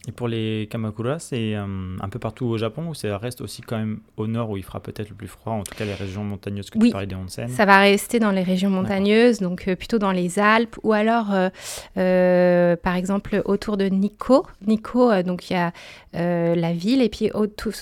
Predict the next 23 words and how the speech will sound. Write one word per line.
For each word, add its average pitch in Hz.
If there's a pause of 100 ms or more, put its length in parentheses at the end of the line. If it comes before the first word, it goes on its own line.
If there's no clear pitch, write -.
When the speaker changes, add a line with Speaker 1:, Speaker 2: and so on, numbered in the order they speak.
Speaker 2:
euh, 185
vers 190
le 202
nord, 240
il 196
y 190
a 185
plusieurs 220
stations 208
thermales 208
dans 185
les 185
montagnes. 180 (400)
Donc 202
faut, -
faut 247
aller, 226
faut 240
aller 220
dans 214
les 202
montagnes 185
pour -